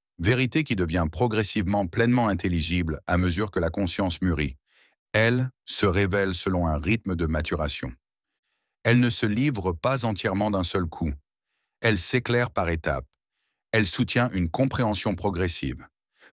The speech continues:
Présence de continuité. Définition officielle, U B deux, ce qui maintient un fil stable à travers les changements d'état ou de compréhension. Elle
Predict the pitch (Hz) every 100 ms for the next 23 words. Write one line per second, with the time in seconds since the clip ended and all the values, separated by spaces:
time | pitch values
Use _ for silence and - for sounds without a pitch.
0 | - 127 131 131 147 110 98 117 101 107
1 | 92 87 95 120 - _ _ _ _ -
2 | 82 110 131 147 131 113 - 123 117 107
3 | 107 90 87 80 95 107 - 110 120 107
4 | 110 110 90 85 92 127 - _ _ -
5 | - 92 98 104 107 - 123 92 85 -
6 | 110 - - 107 110 - 80 90 95 90
7 | 78 - 117 98 101 95 92 87 98 95
8 | 82 76 98 85 85 76 - 65 - _
9 | _ _ _ _ 117 139 160